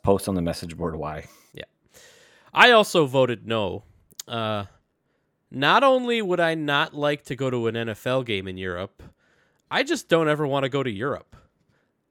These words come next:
Speaker 2: Um, so I, I don't know if you know about this about me, but I hate traveling. Like, I hate it.
Speaker 1: Hmm.
Speaker 2: I, I hate the, the, I hate flying on planes.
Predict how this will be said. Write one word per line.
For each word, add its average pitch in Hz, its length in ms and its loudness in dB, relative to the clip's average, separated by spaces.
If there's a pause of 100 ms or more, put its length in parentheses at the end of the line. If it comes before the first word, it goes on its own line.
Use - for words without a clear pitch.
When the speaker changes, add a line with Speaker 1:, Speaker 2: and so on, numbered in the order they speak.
(100)
Speaker 2:
Um, 117 420 -10 (1300)
so 170 280 -2
I, 247 380 2 (100)
I 180 120 -4
don't 214 80 0
know 208 140 2
if - 120 -8
you 156 100 -6
know 143 120 -2
about 107 260 -4
this 123 160 -12
about 107 260 -6
me, 92 120 -14
but 95 260 -14 (400)
I 151 140 -4
hate 131 600 -6 (380)
traveling. 95 600 -8 (460)
Like, 107 120 -12
I - 60 -14
hate 98 320 -8
it. - 240 -20 (1300)
Speaker 1:
Hmm. - 80 -6
Speaker 2:
I, - 140 -8 (260)
I 95 100 -6
hate - 640 -6 (260)
the, - 380 -12
the, 98 100 -20 (200)
I 98 60 -10
hate 160 200 -2
flying 156 340 0
on 143 120 -2
planes. 127 760 -4